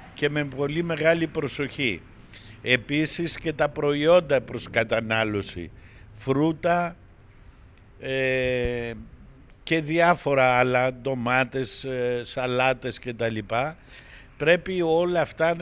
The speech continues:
καλό είναι να πλένονται με εμφιαλωμένο νερό και βέβαια, όταν είναι αναγκαία η χρήση νερού,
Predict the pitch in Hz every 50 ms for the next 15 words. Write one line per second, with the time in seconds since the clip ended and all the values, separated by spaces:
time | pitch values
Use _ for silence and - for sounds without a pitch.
0 | 175 - - 156 151 156 156 170 170 170 165 160 156 165 170 170 160 156 151 143
1 | - 147 156 160 160 165 165 156 147 156 147 151 151 143 139 120 - 139 139 135
2 | 131 131 131 131 135 156 156 151 143 135 123 117 113 110 107 104 107 123 143 165
3 | 175 - - - - - - - - - - - - - - - - - - -
4 | 156 156 156 156 151 147 147 147 147 143 143 127 120 147 165 180 165 175 190 190
5 | 185 185 180 170 165 180 175 170 - 165 160 156 165 165 160 156 151 147 143 135
6 | 131 127 120 123 151 156 151 147 139 123 107 - 135 139 147 147 131 - - 135
7 | 123 117 117 110 104 101 101 90 - - - - - - - - - - - 117
8 | 123 127 123 120 127 143 160 175 180 185 180